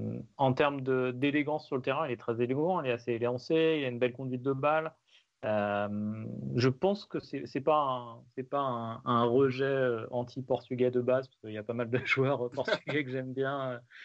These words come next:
euh, du style, euh, Joao Félix, euh, Cristiano Ronaldo, euh, euh, même les, les joueurs de, de Wolverhampton aussi. Non, je sais pas, euh, je sais pas, euh, je sais pas pourquoi. J'ai jamais accroché. Je pense qu'il, qu'il, je trouve qu'il fit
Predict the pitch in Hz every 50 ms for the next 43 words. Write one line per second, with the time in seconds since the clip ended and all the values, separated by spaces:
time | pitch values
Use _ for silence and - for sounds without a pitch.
0 | - - - - _ - 127 123 123 127 120 123 120 - - _ - 139 139 139
1 | 131 127 123 120 117 117 117 117 113 117 123 120 120 120 120 - 127 127 127 139
2 | 143 143 143 139 135 - - 135 123 120 120 120 117 117 113 110 - 113 - 117
3 | 117 117 113 113 113 110 110 110 110 120 123 131 135 131 131 131 131 127 123 117
4 | 113 110 107 110 - - - - - _ _ _ - 120 117 117 113 123 127 123
5 | 127 127 123 120 120 120 120 123 127 123 120 117 120 117 117 123 127 123 120 123
6 | 120 117 120 123 131 135 131 123 120 123 117 123 123 113 123 120 117 120 117 123
7 | 131 123 123 117 113 - 165 196 - _ _ - - - - - _ 139 143 175
8 | 202 165 - - 139 139 180 190 196 180 151 139 135 135 123 - 139 131 - 143
9 | 143 165 170 180 180 160 147 139 135 131 131 135 135 139 135 135 120 143 139 151
10 | 156 175 185 - 170 - - 131 120 - - 123 127 127 139 139 156 160 160 -
11 | - 143 123 - 165 180 160 143 135 175 185 185 - - 151 131 131 127 - -
12 | 147 139 131 131 127 123 117 131 127 - - 196 185 - 151 120 - - - 160
13 | -